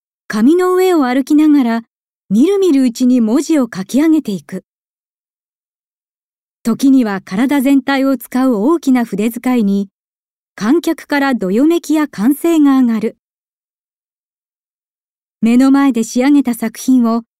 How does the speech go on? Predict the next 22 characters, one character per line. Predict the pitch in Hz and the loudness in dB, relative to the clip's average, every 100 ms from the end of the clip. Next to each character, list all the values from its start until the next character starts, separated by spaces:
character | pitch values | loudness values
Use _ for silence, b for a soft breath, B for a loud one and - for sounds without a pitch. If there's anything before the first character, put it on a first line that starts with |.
| _ _ _ _ | _ _ _ _
客 | 233 - | -6 -6
席 | - 330 311 | -4 -4 0
に | 311 302 | 2 4
向 | 285 | 2
け | 294 | 0
て | 285 | -2
立 | 277 - 330 381 | -4 -2 -2 -2
て | |
て | 311 | -2
掲 | - 214 269 330 | -4 -4 0 2
げ | 359 | 2
る | 370 | 0
の | 349 | 2
が | 294 269 - _ | 0 0 -6 _
ク | - | -8
ラ | 220 294 | -2 2
イ | |
マ | 302 | 2
ッ | 330 | 0
ク | - | -8
ス | - 220 | -12 -10
だ。 | 190 | -10